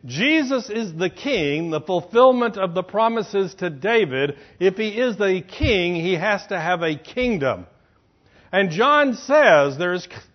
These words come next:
someone coming after me who I'm not worthy even to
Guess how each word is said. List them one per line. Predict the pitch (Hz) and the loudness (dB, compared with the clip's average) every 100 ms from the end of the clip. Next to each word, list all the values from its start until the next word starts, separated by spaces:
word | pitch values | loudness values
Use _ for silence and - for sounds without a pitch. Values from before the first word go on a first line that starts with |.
| _ | _
someone | _ - 262 285 277 262 | _ -2 0 2 0 0
coming | - 269 254 233 | -4 -4 -2 0
after | 233 226 226 202 | 0 -2 -4 -4
me | 208 185 160 156 - _ | -2 0 0 -2 -12 _
who | 196 214 | -2 0
I'm | 202 247 262 | 2 0 2
not | 240 214 180 | 0 0 4
worthy | 233 233 220 | 4 4 -2
even | 190 214 196 196 190 175 | -6 -6 -4 -4 -4 -6
to | 180 170 165 160 | -2 0 2 0